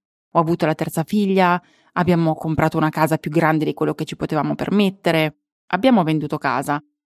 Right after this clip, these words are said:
abbiamo appena traslocato con mille lavori ancora da fare e, come si sa, appena si cambia non si è mai comodi. Ci vuole un nuovo aggiustamento e nuovi punti di riferimento.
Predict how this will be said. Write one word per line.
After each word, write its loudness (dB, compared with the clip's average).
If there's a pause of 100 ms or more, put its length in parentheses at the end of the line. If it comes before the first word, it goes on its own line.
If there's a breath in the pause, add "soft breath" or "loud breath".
abbiamo 0
appena 4
traslocato 0
con -4
mille 2
lavori 0
ancora -4
da -2
fare -4
e, -2
come 0
si -6
sa, -4 (300)
appena 4
si 0
cambia 2
non 0
si -6
è 0
mai -2
comodi. -4 (320)
Ci -2
vuole 2
un -2
nuovo 4
aggiustamento -2
e -2
nuovi 2
punti -2
di -2
riferimento. -2